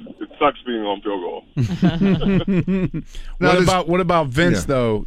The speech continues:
Speaker 2: Cam? Because that, that to me was obviously a story that was, you know, it's your side of the ball, but just, you know, you've been ground zero witness in that guy's journey, his grind, his hustle, and to be able to get an extension like that is a,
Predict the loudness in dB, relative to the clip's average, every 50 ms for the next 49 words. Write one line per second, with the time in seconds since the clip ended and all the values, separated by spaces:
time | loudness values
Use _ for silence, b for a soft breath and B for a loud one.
0 | -6 -2 -2 0 2 2 2 0 0 0 0 0 0 0 0 0 0 0 0 0
1 | 2 2 2 0 0 -2 0 2 4 4 4 4 4 2 0 b b b b b
2 | b b b 0 2 4 4 4 2 2 2 4 2 2 2 0 0 0 2 2
3 | 2 2 0 0 -2 -2 0 0 2 2 2 2 2 0 2 0 0 -2 -2 -2
4 | -2 0 0 0 0 -2 0 0 0 0 0 0 2 2 2 2 2 0 0 0
5 | 0 2 2 2 2 0 -2 0 0 -2 -2 -2 -4 -2 -2 0 2 2 0 0
6 | 2 2 2 0 2 2 2 2 4 4 2 2 0 b b b b b b b
7 | -2 0 2 4 4 4 4 4 6 6 4 4 4 2 2 2 2 2 0 0
8 | -2 -2 -2 -4 -4 -2 -2 -2 0 0 0 2 2 0 2 2 2 2 2 2
9 | 0 2 2 2 2 4 2 2 0 0 0 0 -2 -2 -2 0 2 2 2 0
10 | 0 0 -2 -2 0 0 0 0 0 -2 -2 -2 -2 -4 b b b b b b
11 | b b b 0 2 2 4 2 2 2 4 4 4 4 2 2 2 2 2 2
12 | 2 -2 -2 -2 0 0 0 0 0 0 0 0 0 0 0 0 0 0 0 -2
13 | -2 -4